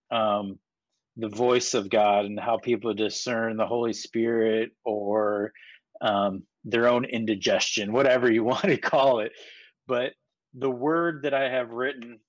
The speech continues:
it's, uh, it's favor. I got my password to my screen on there too, but, uh, favor,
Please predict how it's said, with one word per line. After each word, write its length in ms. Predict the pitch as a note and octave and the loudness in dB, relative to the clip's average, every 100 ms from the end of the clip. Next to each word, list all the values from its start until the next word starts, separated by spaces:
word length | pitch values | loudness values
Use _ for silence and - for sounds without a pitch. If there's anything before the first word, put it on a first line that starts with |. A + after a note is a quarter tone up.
| _ _ | _ _
it's, 340 | A2+ G#2+ - - | -16 -16 -14 -8
uh, 300 | A2+ G#2 G2+ _ _ _ | -6 -4 -8 _ _ _
it's 400 | A#2 G#2 - - - | -12 -6 -8 -8 -4
favor. 480 | C3+ C3 A2 G2 - _ _ _ _ _ _ _ _ _ _ _ | 0 2 0 -8 -14 _ _ _ _ _ _ _ _ _ _ _
I 60 | B2 | -6
got 140 | B2 | -4
my 140 | A2+ G2+ | -2 -4
password 500 | - A2+ A2+ - A2+ | -2 -2 -2 -2 -4
to 60 | |
my 140 | A2 G#2+ | -4 -6
screen 360 | - - C3 B2 | -6 0 2 2
on 120 | A2+ | 2
there 160 | A#2 | 0
too, 360 | A2 - B2+ A#2+ | 0 2 4 4
but, 220 | A2+ A2+ - - - - - | 4 2 0 -14 -20 -14 -2
uh, 360 | B2 A2+ G#2+ G#2+ - _ _ _ _ _ _ _ _ _ _ - | 2 4 4 0 -10 _ _ _ _ _ _ _ _ _ _ -10
favor, 500 | - D3 C#3+ A#2+ G#2 | 0 2 2 -2 -10